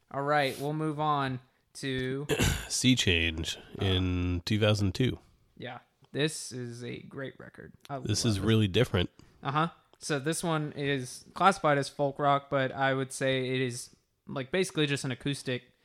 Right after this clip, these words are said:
Speaker 1: like, singer-songwriter album. But there's more to it than that. And by the way, this is with Nigel Godrich. So, thank
Speaker 2: Hmm.
Speaker 1: you. He, they nailed it at some point. Uh,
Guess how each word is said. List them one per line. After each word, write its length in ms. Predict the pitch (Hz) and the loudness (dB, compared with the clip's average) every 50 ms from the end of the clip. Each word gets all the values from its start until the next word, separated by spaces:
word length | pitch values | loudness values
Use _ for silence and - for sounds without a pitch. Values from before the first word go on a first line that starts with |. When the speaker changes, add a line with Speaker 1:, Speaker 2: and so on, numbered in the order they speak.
| _ _ _ | _ _ _
Speaker 1:
like, 160 | 123 117 - | -10 -8 -8
singer-songwriter 880 | - 147 139 123 120 - - 131 127 127 120 120 147 - 110 131 135 - | -4 -4 -2 -2 -2 -2 -2 -2 -2 -2 -2 -4 -6 -8 -10 -10 -10 -6
album. 320 | - 127 127 127 131 135 - _ _ _ _ _ _ _ _ _ | -6 -6 -4 -4 -6 -8 -10 _ _ _ _ _ _ _ _ _
But 180 | 135 135 - 135 | -2 -2 0 0
there's 280 | 143 139 135 127 - - | 0 2 2 0 0 -2
more 220 | 135 139 139 123 | 0 0 0 0
to 180 | - - 147 135 | 0 0 0 0
it 140 | 113 - | 0 -2
than 140 | - 98 110 | -6 -12 -10
that. 240 | 110 101 - - - _ _ _ _ _ _ | -10 -10 -12 -12 -14 _ _ _ _ _ _
And 120 | 139 139 | -4 2
by 120 | 135 143 151 | 4 6 6
the 100 | 151 151 | 6 6
way, 200 | 156 170 196 196 - _ _ _ _ _ _ _ _ _ _ _ _ | 6 4 4 2 -4 _ _ _ _ _ _ _ _ _ _ _ _
this 200 | 147 135 - - | -2 -2 -2 -4
is 100 | 135 123 | -4 -4
with 160 | 127 123 - - | -4 -6 -4 -2
Nigel 240 | 117 117 113 - - | -2 -2 -2 -4 -10
Godrich. 340 | - 127 120 - - - - _ _ _ _ _ _ _ _ _ | -10 -12 -12 -14 -18 -20 -20 _ _ _ _ _ _ _ _ _
So, 340 | _ - - 120 110 107 113 - _ _ _ _ _ _ _ _ _ _ _ _ _ _ _ _ _ _ _ _ _ _ _ _ _ _ - | _ -8 -6 -4 -4 -4 -6 -10 _ _ _ _ _ _ _ _ _ _ _ _ _ _ _ _ _ _ _ _ _ _ _ _ _ _ -4
thank 220 | 123 117 110 - | -2 -2 -2 -2
Speaker 2:
Hmm. 60 | - | -6
Speaker 1:
you. 160 | 113 110 107 - _ _ _ _ - | -6 -6 -8 -8 _ _ _ _ -10
He, 320 | 131 127 - - - - | -8 -8 -8 -10 -12 -8
they 200 | 131 135 127 123 | -6 -2 -2 0
nailed 320 | 123 123 120 123 117 110 | 0 0 0 0 0 -2
it 120 | 120 117 98 | -4 -6 -6
at 220 | 117 117 - - | -8 -10 -10 -8
some 220 | - 131 123 123 120 | -8 -8 -8 -8 -10
point. 340 | - - 131 127 135 - - _ _ _ _ _ _ _ _ _ _ _ _ _ - | -10 -10 -8 -8 -10 -12 -14 _ _ _ _ _ _ _ _ _ _ _ _ _ -2
Uh, 400 | 135 131 123 120 120 117 113 | 0 2 2 2 2 2 0